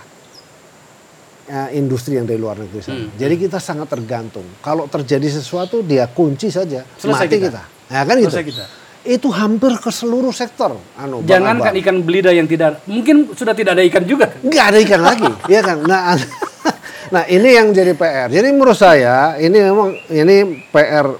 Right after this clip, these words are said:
Speaker 1: saya punya waktu lah sampai dengan berakhirnya masa pemerintahan ini, tiga tahun sepuluh bulan. Saya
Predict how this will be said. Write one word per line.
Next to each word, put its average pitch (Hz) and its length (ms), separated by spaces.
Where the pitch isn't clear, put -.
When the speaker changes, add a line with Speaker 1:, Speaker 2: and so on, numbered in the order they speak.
Speaker 1:
saya 147 400
punya 143 240
waktu 127 400
lah 131 160
sampai 117 340
dengan 110 320
berakhirnya 107 720
masa 107 320
pemerintahan 107 560
ini, 120 240
tiga 113 320
tahun 113 240
sepuluh 113 320
bulan. 104 320
Saya 120 580